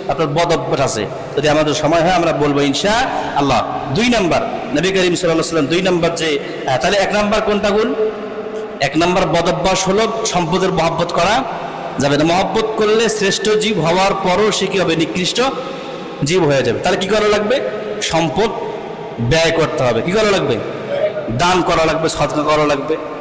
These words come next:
তাহলে কি হবে? তাহলেই নিক-, আপনার এই মর্যাদা, এই গুণটা, দান করার গুণটা যদি আমার ভেতরে, আপনার ভেতরে এসে যায়,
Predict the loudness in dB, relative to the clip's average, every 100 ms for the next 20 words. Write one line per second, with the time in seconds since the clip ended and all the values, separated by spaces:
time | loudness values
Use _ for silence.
0 | -2 2 2 2 2 2 2 0 -2 -6
1 | -2 0 2 2 2 0 0 0 0 2
2 | 2 2 -2 -8 -2 0 2 2 2 2
3 | 2 2 0 0 0 2 0 -4 -6 -2
4 | 2 2 2 2 0 -2 -6 -6 -4 0
5 | 0 0 0 0 2 2 2 0 0 0
6 | 0 0 2 2 0 0 0 0 0 0
7 | -2 -2 -2 -2 -2 -2 0 0